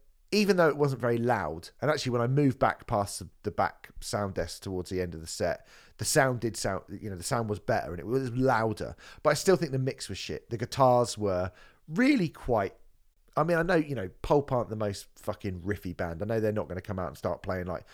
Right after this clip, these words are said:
Carcass riffs or anything, but the tonality of the guitar was, was weak. Um, and, like, Jarvis's voice was kind of floating around in the air sometimes, which I think was,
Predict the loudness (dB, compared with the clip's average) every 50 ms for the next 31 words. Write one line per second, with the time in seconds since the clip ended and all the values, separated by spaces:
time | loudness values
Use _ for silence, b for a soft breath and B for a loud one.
0 | B B B -2 0 0 0 0 -2 -8 -10 -8 -8 -10 -10 -8 -8 -8 -8 -8
1 | -8 -8 -10 -8 -4 -2 -2 -2 -2 -6 B B B B B B B B B -20
2 | -20 _ _ _ -12 -4 -2 -2 -2 0 2 2 4 6 6 6 6 4 2 2
3 | 2 0 -2 -4 -6 -6 -8 -10 -10 -8 -6 -4 -4 -4 -4 -4 -6 -8 -10 -14
4 | -14 -10 -10 -10 -8 -6 -4 -4 -4 -4 -6 -14 -18 -20 B B B B B B
5 | B -4 -2 -2 -2 -2 -2 -4 -4 -6 -8 -8 -10 -12 _ _ _ _ -2 -2
6 | -2 -2 -4 -8 -10 -10 -12 -14 -16 -20 _ _ _ _ _ _ _ _ _ _
7 | _ _ _ _ _ -2 -2 -2 -4 -2 2 4 6 6 6 4 0 -4 -8 -8
8 | -6 -2 -2 -2 -2 -2 -6 -6 -8 -8 -8 -8 -8 -8 -8 -8 -10 -12 -16 -8
9 | -4 0 2 2 2 0 -2 -4 -4 -4 -4 -4 -6 -6 -6 -4 -4 -4 -4 -4
10 | -4 -6 -6 -8 -8 -8 -6 -8 -8 -8 -8 -10 -8 -6 -6 -6 -6 -6 -8 -10
11 | -10 -10 -12